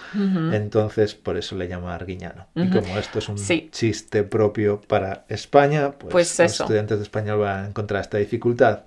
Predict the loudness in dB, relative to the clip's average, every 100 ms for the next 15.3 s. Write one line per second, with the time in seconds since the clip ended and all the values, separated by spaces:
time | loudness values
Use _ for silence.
0 | -18 -14 -14 -8 6 8 8 4 2 4
1 | 4 4 6 4 6 2 2 0 2 2
2 | 2 2 2 2 -2 -4 -6 -6 4 6
3 | 6 4 -4 -6 -6 -4 0 0 0 -2
4 | -6 -6 -2 0 0 -2 -2 -2 0 0
5 | 4 4 2 -2 -8 -4 0 0 2 2
6 | 2 -2 -16 -18 -20 -20 _ 2 6 6
7 | 6 4 4 4 4 -2 -4 -2 0 0
8 | 4 6 6 6 4 2 0 -4 -4 -4
9 | 0 2 2 2 2 4 4 2 -2 0
10 | 4 4 4 0 -6 -4 -2 -2 -4 -2
11 | 4 6 6 6 2 2 4 2 0 -2
12 | -2 0 -4 -4 -6 2 2 2 -2 0
13 | -2 -2 -2 -2 -10 _ _ -2 0 2
14 | 4 4 4 4 2 0 -2 0 2 2
15 | 4 0